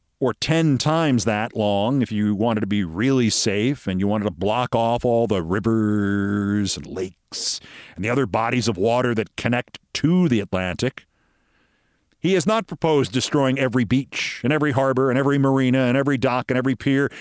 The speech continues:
and every bit of shipping and every business and every city dependent on tourism and beachgoers. He didn't say it.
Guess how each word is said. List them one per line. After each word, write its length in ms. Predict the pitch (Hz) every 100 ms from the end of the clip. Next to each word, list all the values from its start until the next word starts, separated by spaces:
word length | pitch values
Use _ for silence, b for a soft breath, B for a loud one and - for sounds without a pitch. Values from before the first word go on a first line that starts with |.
| B
and 80 | 147
every 220 | 151 151
bit 160 | 135 147
of 100 | -
shipping 480 | - 147 151 143
and 80 | 139
every 140 | 143 135
business 480 | 113 131 135 143
and 80 | 139
every 160 | 135 135
city 240 | - 135
dependent 360 | 127 127 127 127
on 140 | 127
tourism 460 | - 131 127 120 117
and 80 | 110
beachgoers. 480 | 120 - 107 110 B B B B B B _ _ _ _ _ -
He 160 | 190
didn't 260 | 247 226 214
say 280 | - 113
it. 120 | 135